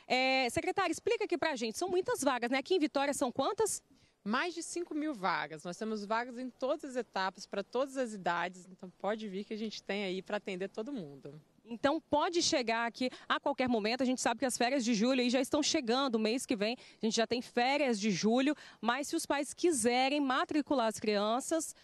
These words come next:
Speaker 1: e precisam, né, é obrigatório, precisam matricular as crianças, pode chegar a qualquer momento?
Speaker 2: Sim, a partir de quatro anos é a idade obrigatória, então aí não tem desculpa, nem pra rede,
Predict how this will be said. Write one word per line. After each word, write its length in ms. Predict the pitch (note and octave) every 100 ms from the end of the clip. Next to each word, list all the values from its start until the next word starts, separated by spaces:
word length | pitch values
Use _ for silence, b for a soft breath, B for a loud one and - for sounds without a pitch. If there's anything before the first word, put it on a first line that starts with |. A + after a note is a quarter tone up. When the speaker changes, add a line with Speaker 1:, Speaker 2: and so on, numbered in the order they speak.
| b -
Speaker 1:
e 100 | G3+
precisam, 540 | - A3+ - A#3 D#4
né, 80 | A#3
é 60 | A3
obrigatório, 720 | A3 A#3 A3+ - A3 A3+ B3+ B B -
precisam 340 | D4+ C4 C#4
matricular 400 | C4 C4 B3 B3
as 80 | A3+
crianças, 380 | A#3 A#3+ C#4 -
pode 260 | A#3+ D#4+
chegar 280 | - C4+ A#3
a 20 |
qualquer 260 | B3+ A#3+ A#3+
momento? 720 | A3 F#3 G#3 C#4+ D#4+ E4+ E4 _ - B B
Speaker 2:
Sim, 380 | - - G#3+ D#3+ - -
a 60 |
partir 280 | - B3+ D#4
de 120 | D4+
quatro 420 | - C#4 F4 -
anos 260 | A3 A#3 A3
é 60 | A3
a 60 |
idade 280 | G#3+ G#3+ A3
obrigatória, 720 | A#3 B3+ C4 D4+ G3 D#3+ D3+
então 260 | D#3 - A3+
aí 220 | A3+ B3+
não 140 | C#4+
tem 180 | C#4 C#4
desculpa, 580 | C#4 - - G3 D#3 D#3+
nem 240 | F3 A#3
pra 180 | D#4 B3+
rede, 540 | G3+ F3+ G#3 A#3 F4